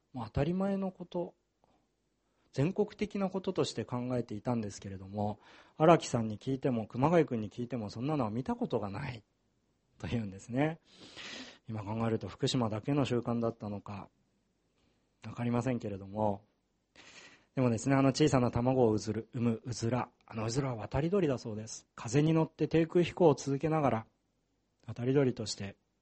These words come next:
いるそうですね。でも地面に降り立つと、地面に降り立つともう動きは鈍くて簡単に捕まえることができる。そういう鳥だそうです。イスラエル人たちは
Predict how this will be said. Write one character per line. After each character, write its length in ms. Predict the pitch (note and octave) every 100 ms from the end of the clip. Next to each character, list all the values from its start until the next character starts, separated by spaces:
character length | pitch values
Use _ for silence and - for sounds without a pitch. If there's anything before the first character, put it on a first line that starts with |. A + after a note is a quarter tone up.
| _ _
い 40 | -
る 80 | G#2
そ 140 | A2
う 0 |
で 80 | F#2+
す 80 | -
ね。 140 | C3
で 80 | C#3+
も 120 | C#3+
地 140 | A#2+ E3+
面 180 | F#3
に 80 | D3
降 80 | C3
り 80 | D3
立 280 | E3+ D#3+ -
つ 20 |
と、 360 | D3 C#3 A2 - - - _ _ _ _
地 80 | -
面 160 | C3 D3+
に 60 |
降 80 | B2+
り 80 | C3
立 220 | D#3 C#3
つ 20 |
と 100 | -
も 380 | B2+ C3+ B2+ A#2+ -
う 60 | C#3+
動 100 | D3+
き 160 | D#3+
は 80 | C3
鈍 260 | B2+ C#3+ E3
く 140 | -
て 140 | D3
簡 220 | C3+ C3 C3+
単 200 | F3+ F#3+
に 100 | G3+
捕 220 | - G3
ま 100 | G3
え 40 |
る 80 | G3
こ 80 | G3
と 100 | F#3+
が 100 | C3+
で 120 | A#2
き 160 | A2 -
る。 100 | - _ _ _ _ _
そ 160 | - G2+
う 40 |
い 60 | G#2+
う 60 |
鳥 180 | G#2+ A2+
だ 100 | A2
そ 180 | A2 A#2
う 20 |
で 120 | G#2
す。 220 | G2+ - - _ _ _ _ - - -
イ 60 |
ス 120 | B2 C3
ラ 100 | A#2+
エ 20 |
ル 80 | A2+
人 180 | A2
た 100 | G2+
ち 160 | G#2 -
は 320 | G#2+ B2+ C#3+